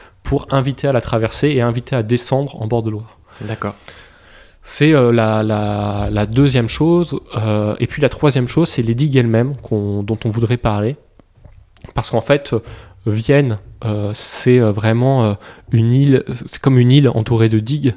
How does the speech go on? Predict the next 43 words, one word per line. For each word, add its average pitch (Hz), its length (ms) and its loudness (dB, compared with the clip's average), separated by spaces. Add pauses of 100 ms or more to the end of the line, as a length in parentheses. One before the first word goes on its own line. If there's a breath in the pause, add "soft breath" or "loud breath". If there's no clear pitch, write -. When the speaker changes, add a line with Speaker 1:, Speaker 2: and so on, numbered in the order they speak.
(260 loud breath)
Speaker 1:
Le 110 120 0
jour 131 140 -4
où 139 40 0
il 123 60 -2
y - 20 2
a 120 40 0
une 117 80 0
inondation, 120 520 -2
ça 123 120 -4
devient 117 320 0
d'ailleurs 117 300 -2
une 107 120 -2
île. 123 180 -2 (300 loud breath)
Speaker 2:
Mhm. 131 200 -6 (160)
Speaker 1:
Euh, 104 580 -2 (140)
et 123 140 2
on 104 480 -4
voudrait 117 300 -2
parler 120 340 0
de, 110 180 -2
de 107 160 -6
ce - 100 -12
rapport 131 400 -4
à 123 60 -2
la 110 140 -2
Loire, 120 400 -4
euh, 107 160 -8 (340 loud breath)
de 110 140 -2
ce, - 180 2
de, 107 280 4
de 107 120 -2
ce - 100 -4
quartier - 320 -2
endigué. 113 440 4 (760)
Et 127 60 -4
pour - 240 -6
ça, 147 220 2
on 120 180 -2
pensait 117 300 -2
plus, 139 340 -2
à 107 80 -2
plusieurs 147 320 0
choses. 151 320 -2